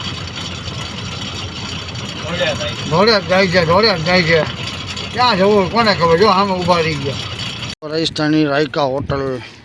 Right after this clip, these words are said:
પાણી છે પણ નાવાનો વિચાર આવે, પણ પાણી નથી આવતું. તો હોટલવાળાને કીધું પણ લાઇટ નથી.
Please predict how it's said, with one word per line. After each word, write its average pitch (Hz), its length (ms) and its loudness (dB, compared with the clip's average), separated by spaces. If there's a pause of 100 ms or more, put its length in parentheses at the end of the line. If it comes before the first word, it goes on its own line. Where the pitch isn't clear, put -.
(200)
પાણી 151 300 0
છે 156 380 4
પણ 147 120 0
નાવાનો 156 600 2
વિચાર 156 320 0
આવે, 156 200 0
પણ 127 160 -4
પાણી 151 220 2
નથી 151 260 0
આવતું. 131 360 -4 (3750)
તો 135 340 -6 (1200)
હોટલવાળાને 175 560 2
કીધું 190 300 0
પણ 143 220 -2
લાઇટ 156 260 0
નથી. 160 360 0